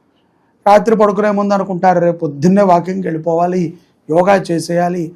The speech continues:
ప్రాణాయామం చేసేయాలి, గుళ్ళకి వెళ్ళాలి, దాన ధర్మాలు చేయాలి,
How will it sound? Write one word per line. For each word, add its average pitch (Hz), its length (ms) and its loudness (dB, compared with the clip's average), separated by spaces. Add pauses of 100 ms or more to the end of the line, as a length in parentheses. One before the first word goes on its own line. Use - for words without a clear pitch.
(300)
ప్రాణాయామం 185 600 2
చేసేయాలి, 165 540 -2
గుళ్ళకి 165 420 -4
వెళ్ళాలి, 156 540 -4 (340)
దాన 180 220 -2
ధర్మాలు 180 460 2 (100)
చేయాలి, 156 480 -6